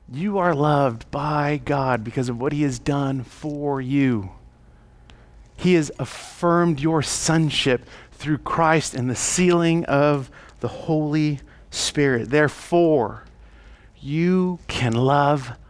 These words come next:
others. Paul says it this way, "God's love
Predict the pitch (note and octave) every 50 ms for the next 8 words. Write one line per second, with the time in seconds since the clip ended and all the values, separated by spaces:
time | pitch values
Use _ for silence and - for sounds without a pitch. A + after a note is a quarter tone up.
0 | - - - - - B2+ C#3+ D3 A#2+ C3+ - - - - - - - - - -
1 | - - - - - _ _ _ _ _ _ - _ _ - _ _ _ _ _
2 | _ _ _ _ _ _ - - F3 F3+ F#3 - - F3+ D#3+ C#3 D#3 A#2+ C#3 D3
3 | - - C3+ B2+ A#2 G#2+ - D#3 D#3+ F3 F3+ F#3 E3+ D3 C3 C#3 D3+ D#3 D#3 D3
4 | C3 B2+ A#2